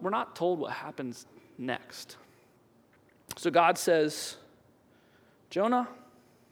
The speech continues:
should I not care about the great city of Nineveh?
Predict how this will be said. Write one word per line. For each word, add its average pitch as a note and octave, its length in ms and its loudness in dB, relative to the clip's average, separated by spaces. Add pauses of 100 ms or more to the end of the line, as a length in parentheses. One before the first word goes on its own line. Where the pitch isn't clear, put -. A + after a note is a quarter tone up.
(2000)
should G#3+ 240 4
I G#3+ 100 6
not E3 300 4
care D#3+ 240 2
about D#3 260 4
the D#3+ 60 -8
great D3 260 -2
city D3 240 -2
of C#3+ 60 -2
Nineveh? D3+ 420 -4